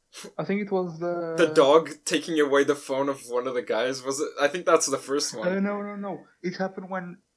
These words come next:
Speaker 1: uh, she wanted to show, to show him the eagle,
Speaker 2: Oh, yeah.
Speaker 1: uh,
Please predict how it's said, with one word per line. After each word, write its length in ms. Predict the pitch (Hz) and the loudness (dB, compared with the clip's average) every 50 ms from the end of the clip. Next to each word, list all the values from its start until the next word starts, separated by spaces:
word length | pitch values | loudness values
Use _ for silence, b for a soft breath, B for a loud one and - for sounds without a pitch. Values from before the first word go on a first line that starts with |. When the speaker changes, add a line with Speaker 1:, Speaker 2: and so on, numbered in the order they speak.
| _ | _
Speaker 1:
uh, 260 | - 160 160 160 - 143 | -6 -4 -4 -4 -6 -8
she 180 | - - 185 | -6 -4 -4
wanted 280 | 175 175 185 180 165 - | -4 -2 -4 -4 -6 -6
to 60 | - 147 | -8 -10
show, 380 | 147 - - 170 170 - 143 147 139 143 135 - - | -10 -8 -8 -6 -6 -6 -8 -10 -12 -12 -14 -14 -10
to 80 | - 165 | -10 -10
show 320 | 143 - - 160 151 143 | -8 -4 -4 -4 -2 -2
him 220 | 135 127 131 139 135 b b b b b b _ _ - | -4 -4 -6 -10 -12 b b b b b b _ _ -8
the 280 | 160 147 151 156 - - | -4 -2 0 -2 -2 -4
eagle, 500 | 151 156 160 147 160 165 175 180 185 185 - - - | -6 -10 -8 -6 -6 -4 -4 -4 -6 -8 -8 0 4
Speaker 2:
Oh, 300 | 160 185 208 202 190 170 | 8 8 10 10 10 8
yeah. 400 | 151 135 127 135 131 120 113 143 | 6 6 4 4 4 4 4 2
Speaker 1:
uh, 80 | 139 | 0